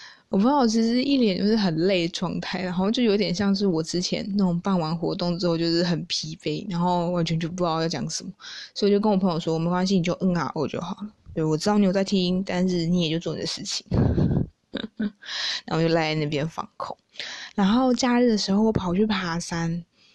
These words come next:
虽然那一天的天气没有很好，就是上去都是雾，然后有还一度很冷，可是在沿途的时候，就是会觉得当自己很认真的、放心的在当下去看见这一切，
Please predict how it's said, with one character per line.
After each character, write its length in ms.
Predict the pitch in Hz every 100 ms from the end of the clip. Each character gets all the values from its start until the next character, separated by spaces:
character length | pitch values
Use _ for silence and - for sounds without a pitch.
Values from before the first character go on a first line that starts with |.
| -
虽 140 | - 330
然 220 | 285 269
那 140 | 262
一 40 | 262
天 160 | 262
的 100 | 254
天 300 | 202 208 208
气 220 | 214 220 180
没 140 | 180
有 120 | 165
很 240 | 165 165 196
好， 340 | - - -
就 180 | 208 202
是 140 | 208 202
上 300 | - 180 180
去 120 | 190
都 160 | 175
是 220 | 180 185 170
雾， 260 | 190 170 143
然 100 | 175
后 140 | 185
有 180 | 190 156
还 220 | 160 - -
一 60 |
度 140 | 185 190
很 520 | - - - 165 170
冷， 120 | 165 - - - - - - -
可 120 | 190
是 180 | 254 311
在 220 | - 269
沿 260 | 208 180
途 140 | 185 185
的 120 | 185
时 140 | 185
候， 140 | 190 196
就 120 | 214
是 240 | 220 226 247 - _
会 200 | - 285
觉 160 | 233 190
得 140 | 185
当 200 | 196 208
自 140 | 220
己 160 | 220 190
很 300 | - 180 156
认 260 | 190 185 185
真 320 | 175 180 185
的、 240 | 175 - - - - _
放 240 | 214 196
心 180 | 185 185
的 100 | 185 180
在 160 | 180
当 320 | 175 175 170
下 240 | 175 175 175
去 120 | 180
看 320 | - - 185
见 240 | 175 180 170
这 140 | 180
一 140 | 165
切， 400 | 151 - - 175